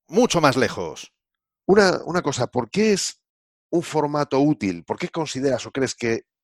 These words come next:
Speaker 2: esto que acabamos de contar, ¿no? ¿Por qué crees que es útil en este momento en el que estamos viviendo esta era, ¿no? De,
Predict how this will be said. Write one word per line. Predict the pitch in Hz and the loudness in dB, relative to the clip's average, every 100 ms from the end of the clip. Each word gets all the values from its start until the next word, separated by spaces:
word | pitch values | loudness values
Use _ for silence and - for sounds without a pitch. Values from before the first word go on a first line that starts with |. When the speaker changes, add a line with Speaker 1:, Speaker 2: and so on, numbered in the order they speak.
| _ - | _ -4
Speaker 2:
esto | 160 180 | -2 -2
que | 151 | -2
acabamos | 127 123 151 147 | 0 0 0 -2
de | 135 | -2
contar, | 107 98 110 123 | -4 0 0 0
¿no? | 127 - _ _ _ _ | -8 -10 _ _ _ _
¿Por | - 120 | -12 -10
qué | |
crees | - 170 | -4 -4
que | - | -2
es | - | 0
útil | 151 95 85 - | 0 0 -4 -4
en | 107 | -6
este | - 135 | -4 -4
momento | 117 127 110 | 0 -2 0
en | 98 | -2
el | 95 | -2
que | |
estamos | 92 107 101 95 | -2 -2 -2 -6
viviendo | 98 101 98 98 | -2 -2 0 -2
esta | 101 - 107 | -2 0 2
era, | 101 80 | 2 0
¿no? | 101 | 0
De, | 113 92 85 | 0 0 -2